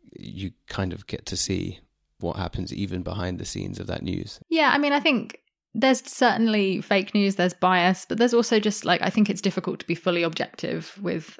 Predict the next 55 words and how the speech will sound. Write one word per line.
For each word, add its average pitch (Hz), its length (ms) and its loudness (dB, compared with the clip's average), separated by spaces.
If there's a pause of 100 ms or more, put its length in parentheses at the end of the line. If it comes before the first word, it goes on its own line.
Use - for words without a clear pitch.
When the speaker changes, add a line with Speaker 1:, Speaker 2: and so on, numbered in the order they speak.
Speaker 2:
with 175 180 -6
anything, 175 380 -4
and - 340 -6 (140)
other 175 160 -6
people 165 220 -6 (220)
would 175 140 -6
probably 170 240 -4
disagree - 340 -4
with 180 140 -4
me - 80 -6
on - 140 -4
that. - 260 -4
And 85 240 -8 (720)
I 175 80 -4
think - 420 -8
it's - 200 -8
just 175 180 -8
important 165 520 -6
to - 140 -8
know 165 260 -4
what - 200 -4
you're - 120 -6
coming - 300 -6
at - 120 -4
a 165 60 -6
story - 320 -6
with 185 400 -6 (380)
from - 260 -6
a 151 60 -4
personal 190 400 0
perspective, - 640 -4
but - 140 -4
also, - 640 -6
um, - 420 -8 (140)
yeah, - 260 -6 (420)
each - 220 -8
publication 156 460 -6
has, 151 240 -6
has 160 240 -8
their - 180 -2
angle 175 300 -2
on 170 100 -2
things 170 480 -6 (140)
because 170 240 -6
they 170 100 -4
have 165 180 -4
a 170 40 -2
certain - 300 0
audience - 480 -2
that - 120 -10
they're, - 340 -4
they're 165 120 -2
producing 180 420 -4
content 180 420 -4
for. - 280 -4